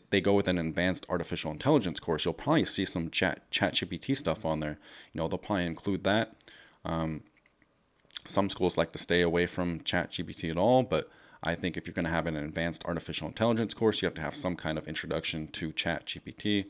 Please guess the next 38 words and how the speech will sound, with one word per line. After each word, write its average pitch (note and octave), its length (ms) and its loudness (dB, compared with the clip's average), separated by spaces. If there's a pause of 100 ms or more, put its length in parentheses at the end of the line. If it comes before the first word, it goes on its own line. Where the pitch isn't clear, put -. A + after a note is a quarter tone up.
All F#2 100 4
right, E2+ 60 4
guys, F2+ 220 4
that B2+ 220 4
will D#3 100 6
be C#3+ 160 6
the A#2 100 6
video F#2 460 4
for F2 320 2
today. A#2 560 2 (640)
If - 140 2
I F#2+ 60 6
helped G2+ 260 2
you F#2 80 4
in E2+ 80 2
any G2+ 220 2
way, F2 300 2
please - 320 0
like D#2+ 180 2
and D2+ 80 -8
subscribe. A2 640 2 (160)
I E2+ 80 -2
know E2+ 140 0
this F2 200 -2
wasn't, E2+ 280 -2
like, E2 160 -6
a D#2+ 40 -2
normal E2 320 0
video F#2 300 2
where E2 140 2
I D2+ 80 -2
go E2 300 -2
over E2+ 440 -2 (280)
a E2+ 160 -2
degree F2 440 -2
that's D#2+ 320 -4
already E2+ 280 0
existing. E3+ 840 -2